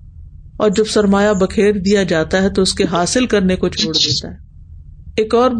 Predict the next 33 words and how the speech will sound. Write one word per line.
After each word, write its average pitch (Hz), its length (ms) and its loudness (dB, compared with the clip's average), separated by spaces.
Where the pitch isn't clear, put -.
عالم 202 320 4
فرقد 196 400 0
ان 185 100 2
کا 185 140 0
نام 175 300 0
ہے، 180 180 0
کہتے 180 280 0
ہیں 202 80 4
کہ 226 80 2
تم 269 180 2
نے 302 120 4
کام 233 340 2
کرنے 247 320 4
سے 262 140 0
پہلے 247 340 4
فارغ 190 440 2
ہونے 220 320 4
اور 214 140 2
بے 208 200 2
عمل 262 260 4
ہونے 254 260 4
کا 247 140 2
لباس 196 480 0
پہن 208 240 4
لیا، 202 300 2
کیا 226 200 2
تم 208 220 2
دیکھتے 190 380 0
نہیں 262 260 2
کہ 247 160 0
محنت 208 400 4
کرنے 226 320 2
والے 220 400 2